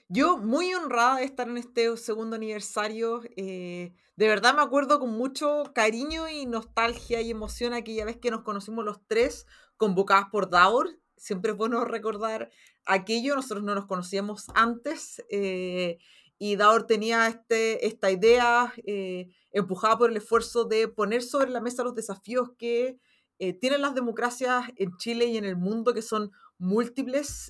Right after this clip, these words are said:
eh, y en esto era independiente de las opciones políticas de cada uno,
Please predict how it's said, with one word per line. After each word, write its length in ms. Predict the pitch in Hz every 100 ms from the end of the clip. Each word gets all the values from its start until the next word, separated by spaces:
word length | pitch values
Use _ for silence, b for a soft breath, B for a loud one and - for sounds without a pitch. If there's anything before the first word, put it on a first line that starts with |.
| -
eh, 400 | 190 180 175 180 _ _
y 100 | 190
en 80 | 240
esto 180 | 277 339
era 220 | 339 339
independiente 640 | 302 269 247 233 285 330
de 460 | 359 349 330 320 294 b b
las 240 | 190 -
opciones 380 | 196 - 254 294
políticas 720 | - 233 202 226 277 277 285
de 120 | 220
cada 320 | 220 214 226 214
uno, 380 | 233 254 311